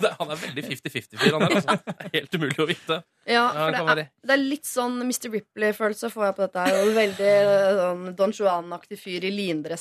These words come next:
Speaker 2: som kjøper dyrt undertøy og sånn. Og så har han, eh, drept bestemora si, og hun ligger i fryseren
Speaker 1: Ja,
Speaker 2: hjemme.
Speaker 1: ja.
Speaker 2: Altså, det er litt
Speaker 1: Ja.
Speaker 2: sånn følelse.
Speaker 1: Det er enten det eller Fifty Shades, føler jeg. At han, eh, er helt S M-guy, eh, når de setter i gang.
Speaker 2: Ja.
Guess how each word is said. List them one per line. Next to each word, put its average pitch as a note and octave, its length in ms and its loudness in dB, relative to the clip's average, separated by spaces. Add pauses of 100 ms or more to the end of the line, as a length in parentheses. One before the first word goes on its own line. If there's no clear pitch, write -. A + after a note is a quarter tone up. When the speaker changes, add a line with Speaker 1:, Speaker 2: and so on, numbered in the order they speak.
Speaker 2:
som F#3 60 -8
kjøper F#3 220 -8
dyrt E3+ 380 -4
undertøy D3+ 320 -8
og E3 80 -6
sånn. G#3+ 240 -2
Og G3 80 -6
så F#3 160 0
har F3 300 0
han, G3+ 200 -6
eh, F#3+ 200 -6
drept F3+ 340 -4
bestemora D#3+ 380 -6
si, F3 80 0
og F3+ 100 2
hun F3 160 4
ligger F#3 160 2
i - 20 0 (120)
fryseren F3 180 0
Speaker 1:
Ja, E3+ 160 2
Speaker 2:
hjemme. G3 140 2
Speaker 1:
ja. B2+ 100 0
Speaker 2:
Altså, G#3+ 220 0
det A3 120 4
er A#3 60 -6
litt G3+ 180 -6
Speaker 1:
Ja. A3+ 140 0
Speaker 2:
sånn G3 160 0
følelse. G3 380 0
Speaker 1:
Det - 100 -8
er F#3+ 80 2
enten D3+ 220 -2
det C3+ 160 0 (160)
eller A#2+ 160 -4
Fifty - 260 -12
Shades, B2+ 560 -4
føler C3+ 240 0
jeg. C3+ 120 0
At A#2+ 100 -6
han, B2+ 260 -4
eh, A2+ 400 -4
er A2+ 260 -2 (180)
helt A2+ 240 -8
S - 180 -8
M-guy, G2+ 300 -2 (120)
eh, A#2 400 -2
når A2+ 220 -2
de A2 80 -4
setter A2 240 -8
i G2 40 -12
gang. B2 180 -6 (100)
Speaker 2:
Ja. G3+ 220 4